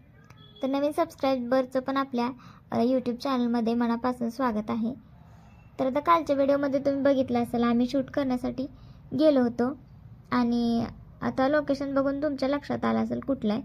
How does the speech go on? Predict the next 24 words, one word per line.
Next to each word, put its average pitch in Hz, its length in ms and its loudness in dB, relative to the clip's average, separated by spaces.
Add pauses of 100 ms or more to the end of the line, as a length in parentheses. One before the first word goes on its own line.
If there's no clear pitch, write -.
(320)
तरी 254 140 6
पण 277 180 0
मी 285 120 -2
सांगते, 285 340 -4
हरिपूरला 247 540 0
गेलो 247 280 0
होतो. 220 200 -4 (1040)
तर, 269 340 2 (140)
अ, 247 80 0 (100)
खूप 330 260 -2
छान 294 480 -2 (300)
वातावरण 277 460 2
होतं 302 260 0
तिथलं, 254 300 -2
पण 277 260 -6
कसं 285 240 -2
झालं, 285 320 0 (460)
आम-, 254 260 2
आम्हाला 269 480 2
ना 285 140 -2
जायला 269 400 2
खूप 262 200 -4
वेळ 247 200 0
झाला, 247 340 -2